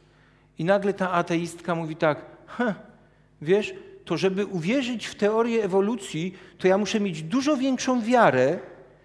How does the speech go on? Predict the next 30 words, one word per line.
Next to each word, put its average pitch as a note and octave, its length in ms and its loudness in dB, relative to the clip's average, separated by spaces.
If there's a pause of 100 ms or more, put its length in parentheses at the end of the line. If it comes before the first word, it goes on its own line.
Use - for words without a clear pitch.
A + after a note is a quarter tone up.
(280)
niż F3 160 -2
żeby G#3 260 0
uwierzyć A3 540 -2
w - 80 -10
to, G#3 180 0
że G3+ 120 -2
nas A3 200 0
Bóg E4 260 0
stworzył. A#2+ 680 -2 (600)
Bo E3 100 -2
tak C4 180 6
jak C4 180 8
za A3 260 8 (540)
zrobieniem G3+ 640 4
tej A#3 180 -2
komórki A3 560 0
stoją, A3+ 680 2 (520)
wiecie, G3+ 300 -2
naukowcy, G3+ 880 4
technolodzy, G3 880 4
inżynierowie, F#3+ 1200 4 (500)
designerzy F#3+ 920 4
i F#3+ 100 -6
tak F3 240 2
dalej, G3 360 4
i F3+ 40 -6
tak E3+ 260 -2
dalej, F3+ 500 4 (540)
i F#3 400 2
ich G#3+ 120 2